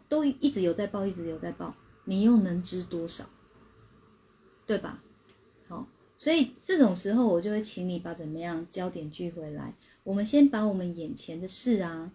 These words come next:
我们眼前的，我们自己跟我们自己有关的眼前这些乌漆嘛黑，把它先净化掉吧，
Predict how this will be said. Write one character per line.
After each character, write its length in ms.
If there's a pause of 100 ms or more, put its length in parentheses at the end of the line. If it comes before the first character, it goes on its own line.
(440)
我 100
们 240
眼 220
前 380
的， 220 (120)
我 80
们 160
自 160
己 160
跟 240
我 60
们 180
自 140
己 180
有 140
关 200
的 80 (140)
眼 180
前 280
这 100
些 240 (280)
乌 180
漆 340
嘛 340
黑， 300 (320)
把 140
它 140
先 200
净 240
化 140
掉 240
吧， 200